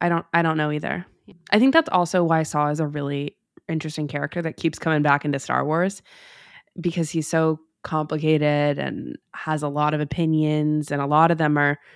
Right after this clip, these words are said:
Speaker 1: righteous and right from my perspective. And I think that the way in which, um, Star Wars continues to include him makes his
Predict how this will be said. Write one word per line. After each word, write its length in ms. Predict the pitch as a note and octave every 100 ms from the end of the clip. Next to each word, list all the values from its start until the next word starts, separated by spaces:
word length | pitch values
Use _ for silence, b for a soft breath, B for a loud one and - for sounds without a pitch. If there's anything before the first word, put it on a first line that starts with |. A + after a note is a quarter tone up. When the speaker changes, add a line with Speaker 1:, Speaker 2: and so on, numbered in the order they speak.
| b b
Speaker 1:
righteous 880 | D3+ D#3 D3+ D#3+ D3+ D#3+ - - -
and 220 | D#3 D3
right 560 | C#3+ D3 G3 - - - -
from 240 | - D#3 D3
my 180 | D3 D3
perspective. 800 | F3 - F#3 F#3 G#3+ G#3+ G#3 - b b b b
And 520 | F3 D#3+ D3 D3 D3 - -
I 120 | D#3+
think 380 | - D#3+ D3+ -
that 340 | D3+ D3+ C#3+ - _ -
the 200 | - D#3
way 800 | D3+ D#3 D3+ D3 D3+ D3 C#3+ - _ _ _ _ _ -
in 180 | D#3+ D3+
which, 520 | D3 - - - -
um, 500 | D3 C#3+ C#3+ - - - _
Star 280 | F#3+ D#3+ D3+
Wars 180 | D3 D3
continues 480 | - D3+ D3 C#3+ C#3+
to 280 | - D3 C#3+
include 440 | C#3+ D3 - E3
him 460 | - D#3 D3 D3 D3 _ _ _ _ _ _ _ _ E3+
makes 520 | D#3+ D3 - - -
his 480 | - D#3+ D3 C#3+ -